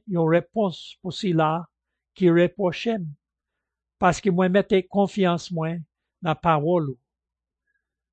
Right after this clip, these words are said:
Pa retire pawòl verite a, pou l ta kite bouch mwen nèt, paske se odans ou ki m t ap tann. Konsa, mwen va kenbe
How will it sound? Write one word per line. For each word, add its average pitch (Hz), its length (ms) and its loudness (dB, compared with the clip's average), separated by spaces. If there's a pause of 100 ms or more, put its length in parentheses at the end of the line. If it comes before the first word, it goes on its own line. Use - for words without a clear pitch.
(540)
Pa 208 180 4
retire 220 480 4
pawòl 156 560 2
verite 151 680 2
a, 156 80 -2 (760)
pou 180 120 0
l 160 80 -6
ta 175 160 4
kite 185 400 0
bouch 170 400 -4
mwen 143 240 -4
nèt, - 420 -8 (960)
paske 190 320 2
se 202 220 2
odans 208 560 2
ou 190 260 -2 (460)
ki 180 100 0
m 170 240 -2
t 185 120 0
ap 165 200 -2
tann. 180 320 0 (1500)
Konsa, 214 540 2 (120)
mwen 180 160 4
va 175 160 6
kenbe 202 300 2